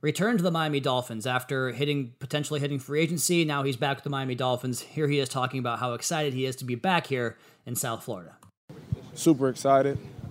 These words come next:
Speaker 2: I love being here in Miami. Uh, it's great energy, the fan base. Obviously, the city's great. And I think we have a really talented team.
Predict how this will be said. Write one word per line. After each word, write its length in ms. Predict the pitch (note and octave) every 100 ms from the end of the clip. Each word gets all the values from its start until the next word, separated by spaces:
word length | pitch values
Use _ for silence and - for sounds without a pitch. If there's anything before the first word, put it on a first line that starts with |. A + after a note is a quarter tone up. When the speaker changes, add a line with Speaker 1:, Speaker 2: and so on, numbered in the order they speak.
| - - - - - - -
Speaker 2:
I 60 | A#2+
love 220 | B2 A#2
being 200 | A#2+ A#2+
here 160 | B2+ A#2+
in 80 |
Miami. 560 | A#2+ A#2 B2 B2 A#2+ A#2 - - - -
Uh, 340 | A2+ A2 G#2+
it's 340 | F#2+ - - - B2
great 260 | C3 B2
energy, 500 | C3 C3 A#2+ B2+ B2
the 220 | A#2+ G#2+
fan 360 | G#2+ C3 C3 B2+
base. 540 | B2+ B2+ B2 - - - - - - - -
Obviously, 340 | A#2+ - B2
the 80 | A2+
city's 440 | - C#3 C3 A2+
great. 380 | A2+ C3+ B2+ - - - - - - - - - - -
And 200 | A#2 A#2
I 60 | A2
think 260 | C3 A#2+ - -
we 100 | B2
have 160 | A#2
a 40 | A#2
really 240 | B2+ A#2+
talented 500 | C3 C3 B2 A#2+ -
team. 440 | C#3+ C3+ B2+ A#2